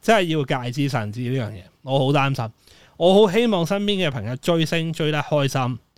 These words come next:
追星追得實際。你可以使錢，你可以應援，你可以買嘢，你可以買C D，你可以買超過一隻C D。但係如果出現韓國呢一種嘅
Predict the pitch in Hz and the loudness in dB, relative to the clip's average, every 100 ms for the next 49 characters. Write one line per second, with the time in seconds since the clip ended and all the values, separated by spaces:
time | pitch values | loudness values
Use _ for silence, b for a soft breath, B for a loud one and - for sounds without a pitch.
0 | b b b b - 202 196 190 175 180 | b b b b 2 4 4 2 0 0
1 | 175 160 120 - 120 123 202 220 135 160 | 0 -2 -4 -2 -2 2 4 4 2 -2
2 | 175 143 151 160 170 190 156 139 131 98 | -2 -4 -2 -2 0 0 0 -2 -4 -8
3 | 92 127 185 139 104 110 107 110 _ _ | -8 -4 -2 -2 -4 -6 -8 -10 _ _
4 | _ _ - 196 196 151 175 160 160 143 | _ _ 0 4 4 2 2 2 0 0
5 | 151 180 160 135 156 127 135 120 123 117 | 0 0 0 0 0 -2 -2 -4 -6 -6
6 | 117 110 131 139 113 - _ _ _ _ | -8 -6 -4 -4 -6 -12 _ _ _ _
7 | _ _ - 147 208 214 214 147 - 104 | _ _ 0 4 4 2 0 -2 -4 -8
8 | 113 135 156 180 180 147 160 | -6 -6 -4 -4 -4 -4 -6